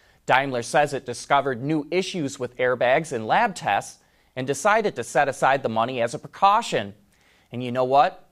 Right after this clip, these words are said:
It's been a very rocky start for new C E O Ola Källenius, who took over that position in May from Dieter Zetsche.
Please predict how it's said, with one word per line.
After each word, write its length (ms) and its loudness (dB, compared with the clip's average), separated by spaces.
It's 140 -12
been 240 2
a 40 2
very 520 2
rocky 380 0
start 360 2
for 140 -4
new 180 -2
C 300 -6
E 180 2
O 240 2
Ola 300 2
Källenius, 800 0
who 120 2
took 220 -2
over 300 4
that 220 2
position 440 -4
in 140 -4
May 220 2
from 220 -4
Dieter 280 -2
Zetsche. 500 2